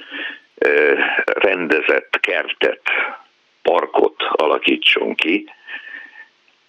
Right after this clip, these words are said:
Ez nem igen sikerült neki, mert egy, rá egy évre meghalt, de a két szigetet, amelyik, hogy úgy mondjam, megadja az arculatát a Városligetnek mind a mai napig, noha ezek már nem igazán szigetek,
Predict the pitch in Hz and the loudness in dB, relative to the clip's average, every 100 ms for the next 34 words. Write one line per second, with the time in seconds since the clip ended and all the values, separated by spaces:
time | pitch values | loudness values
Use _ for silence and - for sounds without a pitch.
0 | - 87 110 127 110 104 87 101 - 92 | -2 2 2 2 2 4 2 2 2 2
1 | 85 90 85 82 95 85 80 78 85 - | 2 2 0 0 0 2 2 4 2 2
2 | 80 87 78 71 76 71 69 71 - 73 | 0 2 2 2 2 2 2 0 0 2
3 | 78 104 - - - - - - _ _ | 4 2 2 0 2 0 -2 -6 _ _
4 | - - - _ - 80 107 - 104 110 | -20 -20 -20 _ -2 0 2 2 2 2
5 | 95 - 104 85 78 - 87 - 78 78 | 0 0 0 0 0 0 2 4 4 4
6 | 76 73 - 82 80 80 78 73 78 80 | 2 2 2 4 6 6 4 2 0 2
7 | 73 69 71 69 69 69 - - 69 65 | 2 2 2 4 4 4 4 4 4 4
8 | - 67 - 69 65 - 67 64 71 65 | 4 2 4 4 4 2 0 2 2 4
9 | 71 78 - 67 67 - - 80 71 69 | 4 4 2 4 2 2 -2 0 2 2
10 | 73 73 73 - 78 80 78 71 73 71 | 2 2 0 0 2 4 4 2 2 0
11 | - 71 71 80 90 76 76 69 65 62 | 0 -2 0 0 0 2 2 2 2 2
12 | - - 76 - 82 | 0 2 2 2 0